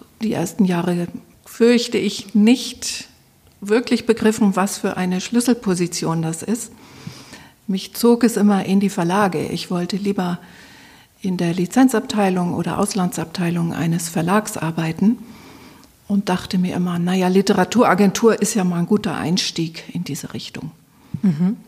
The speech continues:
Speaker 2: Und ab wann ist dann so die,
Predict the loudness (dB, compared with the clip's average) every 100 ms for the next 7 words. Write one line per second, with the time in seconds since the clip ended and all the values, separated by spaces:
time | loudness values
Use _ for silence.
0 | _ -20 _ -16 0 0 0 -4 -10 -10
1 | -12 -6 0 2 4 4 2 -4 -6 0
2 | 0 0 -2 -2 -2 -2